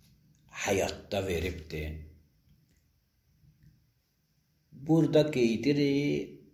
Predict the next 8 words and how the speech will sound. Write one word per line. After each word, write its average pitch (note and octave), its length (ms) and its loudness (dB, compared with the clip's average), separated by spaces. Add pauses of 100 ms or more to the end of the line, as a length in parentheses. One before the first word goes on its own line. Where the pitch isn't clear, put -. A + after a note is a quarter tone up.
bu C#3 160 -4
şəhadətin F#2 1600 -4 (2000)
bəşərə G2 640 -2
və G#2 160 4
insana F#2 640 -6 (540)
xeyrindən F#2+ 680 -2
danışır. D#2 520 -6 (1300)
Deyir, D3 200 2